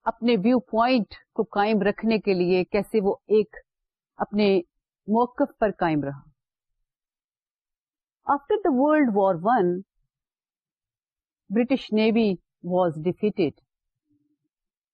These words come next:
and Churchill was heading British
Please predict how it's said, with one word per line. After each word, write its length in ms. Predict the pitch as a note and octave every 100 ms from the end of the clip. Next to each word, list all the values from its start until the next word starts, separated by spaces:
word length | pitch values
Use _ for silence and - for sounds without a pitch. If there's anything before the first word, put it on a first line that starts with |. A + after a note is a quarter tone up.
| _ _ _ _ _ _ _ _ _ -
and 280 | G#3 F#3+ E3+ - _ _ _ _ _ _ _ _ -
Churchill 400 | C#4 C#4 C#4 A#3
was 340 | F#3+ F3+ F3 D#3 _ _ _ _ _ - A3+
heading 320 | G#3+ F#3 C#3 - _ -
British 320 | F3+ E3+ -